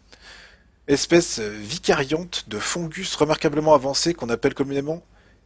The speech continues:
mutamycète. Putain. La méthode de fabrication de ces armes biologiques consiste à l'introduction du génome du mutamycète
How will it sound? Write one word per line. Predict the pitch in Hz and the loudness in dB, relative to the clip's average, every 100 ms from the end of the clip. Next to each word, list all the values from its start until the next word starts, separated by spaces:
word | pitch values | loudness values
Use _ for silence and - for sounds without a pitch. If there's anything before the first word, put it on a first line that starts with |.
| _ | _
mutamycète. | 123 175 - 185 170 175 - 135 - _ 135 143 - 101 - | -10 -10 2 2 2 -2 -4 -4 -8 _ -10 -4 -4 -4 -10
Putain. | - - 175 - _ - - - - - - - - - - - - | -16 -10 -10 -10 _ -20 -20 -20 -20 -20 -20 -20 -20 -20 -20 -6 4
La | |
méthode | 127 143 185 | 6 8 6
de | |
fabrication | 156 151 147 143 180 | 6 6 6 2 0
de | |
ces | 151 127 | -2 4
armes | 139 139 | 4 4
biologiques | 139 151 - | 0 -2 -8
consiste | 147 135 - 170 110 | -6 -4 -4 -4 -4
à | |
l'introduction | 127 - 151 - | -4 -8 -8 -8
du | 147 104 | -8 -2
génome | 120 143 165 160 - _ _ _ _ _ | 2 4 2 -2 -10 _ _ _ _ _
du | 123 104 107 107 104 | -20 -14 -8 -6 -6
mutamycète | 120 180 - 185 160 - 160 170 - - - | -8 -10 2 2 2 0 0 0 -2 -6 -6